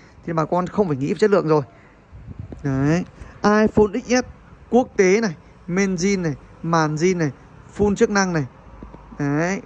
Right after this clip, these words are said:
pin một trăm, pin mới này, mình thay lưng rồi anh chị em nhé, con này mình thay lưng rồi. Nhưng có được, nhưng mà được cái là, là main zin, màn zin, pin mới nhá,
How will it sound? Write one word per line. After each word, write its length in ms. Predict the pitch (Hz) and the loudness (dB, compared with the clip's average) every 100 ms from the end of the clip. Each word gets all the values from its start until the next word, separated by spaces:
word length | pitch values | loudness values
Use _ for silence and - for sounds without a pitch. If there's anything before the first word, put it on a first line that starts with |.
| - | -4
pin 160 | 196 202 | 0 0
một 160 | 160 - | 0 0
trăm, 180 | 190 | 0
pin 200 | 180 180 | 0 0
mới 160 | 170 196 | 0 0
này, 220 | 196 143 139 | 0 -2 -4
mình 120 | 165 156 | -6 0
thay 120 | 185 | 2
lưng 180 | 190 165 | 2 4
rồi 240 | 156 143 | 2 2
anh 100 | 160 | 0
chị 80 | 185 | 0
em 80 | 185 | 2
nhé, 120 | 208 | 0
con 100 | 196 | 2
này 80 | 170 | 0
mình 100 | 156 | 0
thay 120 | 180 | 0
lưng 140 | 180 160 | 0 2
rồi. 240 | 160 143 - - - - | 2 0 -6 -20 -20 -16
Nhưng 120 | 185 | -12
có 80 | - | -8
được, 160 | 185 160 | -6 -6
nhưng 120 | 190 | -8
mà 60 | 175 | -6
được 60 | 160 | -6
cái 120 | 165 | -6
là, 280 | 202 170 151 - - - - - - | -6 -8 -10 -14 -20 -20 -20 -20 -16
là 80 | 143 | -10
main 180 | 156 190 | -6 -6
zin, 160 | 175 180 | -4 -4
màn 140 | 156 | -4
zin, 200 | 160 180 - - | -4 -6 -8 -8
pin 160 | 185 175 | -4 0
mới 260 | 185 254 - | 0 -2 -4
nhá, 180 | 214 | -6